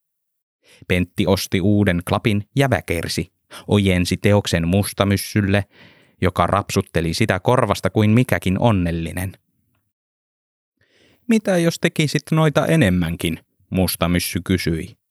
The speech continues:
"Rahasta?" Vihermyssy yhtyi ehdotukseen. Kyllähän näitä tällaisia kannatti toki panna myyntiin. Kainuulaiset varmasti rakastaisivat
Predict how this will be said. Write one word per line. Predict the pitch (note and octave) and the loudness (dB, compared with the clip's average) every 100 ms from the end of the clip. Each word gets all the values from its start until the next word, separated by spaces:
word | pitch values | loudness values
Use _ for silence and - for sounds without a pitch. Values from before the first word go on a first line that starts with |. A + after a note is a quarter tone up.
| _ _ _ _ _ | _ _ _ _ _
"Rahasta?" | - - - - - - - - _ _ _ _ _ _ _ _ _ _ _ _ _ _ _ _ _ _ G2 | -4 -2 -2 -4 -8 -10 -10 -12 _ _ _ _ _ _ _ _ _ _ _ _ _ _ _ _ _ _ 0
Vihermyssy | G#2 G#2+ G2 G2 G2+ G#2 - G#2+ | 2 4 2 4 2 2 0 0
yhtyi | A#2 A2+ - G2+ G#2 G#2+ | 2 0 0 0 2 2
ehdotukseen. | C3 G#2 - - - - - - - _ _ _ _ _ _ _ - - - | 0 0 -4 -6 -6 -6 -6 -8 -16 _ _ _ _ _ _ _ -20 -18 -2
Kyllähän | - E3+ G2 E2+ F2+ | 4 4 4 2 2
näitä | F#2 A#2+ C#3 B2 | 2 2 2 2
tällaisia | C#3 E3 D#3+ C3+ C3+ C3+ | 2 4 4 4 2 2
kannatti | C#3 D3 F3 D3 - A#2 | 2 2 2 2 -2 0
toki | D#3 E3+ - G#2 | 0 0 0 0
panna | - D3 A#2+ A2 | 2 2 4 4
myyntiin. | A#2 D#3+ C#3+ F2 - - - - - _ _ _ _ - - - | 4 6 4 2 -4 -8 -8 -10 -16 _ _ _ _ -20 -14 0
Kainuulaiset | F#2 G#2+ F#2+ F2+ F2+ F2+ F#2+ F2+ | 2 6 6 4 2 2 -2 0
varmasti | G2 B2+ B2+ F2+ F2 - - F#2 | 0 2 2 0 0 -2 -2 0
rakastaisivat | F2+ F#2 F2+ E2+ D#2+ - F2+ E2+ F2 F2+ | 0 0 0 -2 -2 -2 0 0 -2 -2